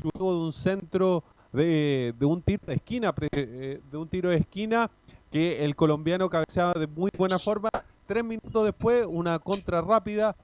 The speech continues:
eh, llevada por Nicolás Guerra, que se la pasa a, a Jimmy Martínez, y este centra al segundo palo, y quien llega por ahí es Camilo Moya, que en el cincuenta y tres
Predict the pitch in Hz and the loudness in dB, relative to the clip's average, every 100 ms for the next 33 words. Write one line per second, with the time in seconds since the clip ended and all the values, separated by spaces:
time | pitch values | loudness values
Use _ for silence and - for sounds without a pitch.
0 | - - 139 139 156 175 156 165 156 160 | -20 -8 -4 0 2 2 2 -2 -2 -10
1 | 151 - 165 170 160 - 208 214 214 202 | -10 -2 2 2 0 -2 -2 2 2 0
2 | 170 160 151 131 - 147 170 170 180 160 | -4 -4 -4 -6 -6 -4 0 0 2 0
3 | _ _ _ - 131 135 131 127 123 123 | _ _ _ -4 2 4 6 4 2 0
4 | - 123 131 170 180 160 156 - 240 247 | -2 -6 -4 -4 -2 -2 -4 -4 -4 -4
5 | - 180 190 185 - 202 190 185 170 175 | -4 -2 -2 -2 -4 -4 0 -2 2 0
6 | 180 180 - 196 208 180 101 143 - - | 0 -6 -6 -6 -4 -6 -8 -14 -12 -10
7 | 185 185 175 175 175 - - - - 151 | -4 -2 -2 0 -2 -2 -10 -20 -12 -6
8 | 160 - - 196 196 185 208 196 170 165 | -4 -2 -2 -2 -4 -6 -8 -8 -8 -10
9 | 151 170 170 165 160 156 185 196 | -10 -12 -10 -8 -6 -6 -4 -6